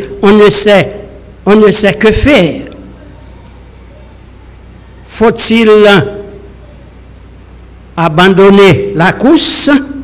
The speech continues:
Faut-il aller de l'avant ou bien reculer ? Et il vint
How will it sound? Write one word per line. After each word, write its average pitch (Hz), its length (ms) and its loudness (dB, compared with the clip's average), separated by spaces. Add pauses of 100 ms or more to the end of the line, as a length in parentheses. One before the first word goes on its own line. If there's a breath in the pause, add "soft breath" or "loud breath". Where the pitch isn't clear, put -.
(960)
Faut-il 247 840 0
aller 190 400 2
de 226 120 2
l'avant 180 540 0
ou 180 100 2
bien 202 360 2 (960)
reculer ? 185 800 0 (2500)
Et 214 220 2
il 240 180 2
vint 226 320 2